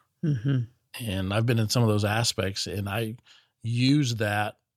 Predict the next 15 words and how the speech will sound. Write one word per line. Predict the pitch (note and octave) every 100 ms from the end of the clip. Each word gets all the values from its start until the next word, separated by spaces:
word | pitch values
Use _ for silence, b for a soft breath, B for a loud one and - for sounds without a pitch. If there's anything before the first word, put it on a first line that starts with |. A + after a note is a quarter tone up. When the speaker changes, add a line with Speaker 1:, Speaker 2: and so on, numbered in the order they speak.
| _ _ -
Speaker 2:
experience, | A#2 - - A#2 A#2 A#2+ G2
my | G2
personal | G2 B2+ A#2 -
experience, | F2+ - B2+ C3+ A2 -
when | G#2
I'm | G2+
talking | - - B2 -
with | F#2 F#2
someone | - F#2
and | F2+
they're | G2 G2
telling | - A#2
me | A2+
their | G#2+ F#2
story. | - - A#2 A2+ D#2 -